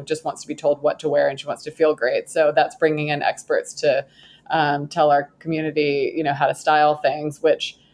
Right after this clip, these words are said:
at the end of the day, she, she really is looking for. That's me. I'm the consumer, and I understand that intimately. So we're continuing to, um, just bring these women into our brand in an authentic way, uh,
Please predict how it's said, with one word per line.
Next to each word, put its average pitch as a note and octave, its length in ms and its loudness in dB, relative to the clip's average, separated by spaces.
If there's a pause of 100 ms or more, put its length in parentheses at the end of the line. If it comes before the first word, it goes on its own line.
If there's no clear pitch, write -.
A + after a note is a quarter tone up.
(300)
at F3 160 2
the F3 100 2
end E3 100 0
of E3 80 2
the D#3 60 0
day, D3+ 180 2
she, D3 280 -8
she - 200 -2
really D#3+ 320 2
is D#3+ 160 0
looking E3 240 0
for. G3 220 0
That's E3+ 240 0
me. E3+ 240 2
I'm E3 160 2
the D#3+ 80 -2
consumer, E3 520 0
and E3 280 0
I D#3+ 140 2
understand D#3+ 420 -2
that D3 100 2
intimately. F3+ 520 0
So E3+ 320 0 (340)
we're G3 120 0
continuing G3+ 800 0 (120)
to, D#3+ 540 2 (340)
um, D3+ 580 0 (260)
just - 300 -4
bring F3+ 220 2
these E3+ 200 0
women D#3+ 320 0
into D#3 400 -4
our D3 160 2
brand D#3 480 0
in D3+ 300 -4
an D3 100 -2
authentic D3+ 720 -4
way, D#3 680 2
uh, C#3+ 320 0